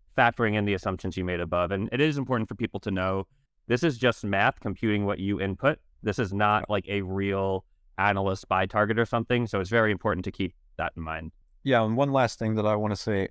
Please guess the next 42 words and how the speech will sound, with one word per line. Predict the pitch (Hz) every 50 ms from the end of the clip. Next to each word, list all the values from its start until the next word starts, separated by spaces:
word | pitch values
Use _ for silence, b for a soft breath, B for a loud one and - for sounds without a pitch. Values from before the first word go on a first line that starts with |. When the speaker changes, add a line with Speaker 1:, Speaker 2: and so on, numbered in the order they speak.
| - -
Speaker 2:
is | 104 101 98 98 95 90 - - _ _ _ _ _ -
I've | 120 117
been | 123
talking | - - 143 135 127 - 139
about | 131 131 123 107
the | 123
free | - - 113 113
cash | 101 - 117 113 113 107 - -
flow | - 117 117 117 110 - - _ _ -
by | 110 107
twenty | 95 - - 117 107 107
twenty-six, | - - 110 104 98 - - - 107 110 - -
but | - 110 - 104 98 95 90 - _ _ _ _ _ _ _
in | - 135 113
terms | - - 127 127 110
of | 110 101 -
operating | - 101 101 104 - - 120 120 117 120
cash | 110 - 120 117 117 - -
flow, | - 127 123 120 117 117 110 - _ _ _ _ - 113
basically | 98 113 110 107 - - 110 - - 117 110
Cargojet | - - - 101 95 95 101 98 107 98 95
is | 92 -
producing | - - 98 87 92 87 - - 95 92 90 87 - -
or | 101 101 -
is | 107 95
projected | - - 101 85 101 95 - - 87 -
to | 90
produce | 90 95 90 90 87 -
about | 87 87 90 87 87 - - _ _ _ _ - -
five | - - 104 104 104 -
hundred | - 107 101 101 95 -
fifty | - - 107 95 - 101 95
million | 90 87 87 87 90 90 82 80 80 80 80 80 -
of | - 101 90
operating | 92 90 87 - 92 87 87 87
cash | - - 90 87 87 - -
flow | - 104 101 98 90
for | - - - 104 95 92 92 90
the | 95
year | 90 90 90
twenty | 85 - 98 90 90
twenty-six. | - - 90 87 85 - - 107 131 - -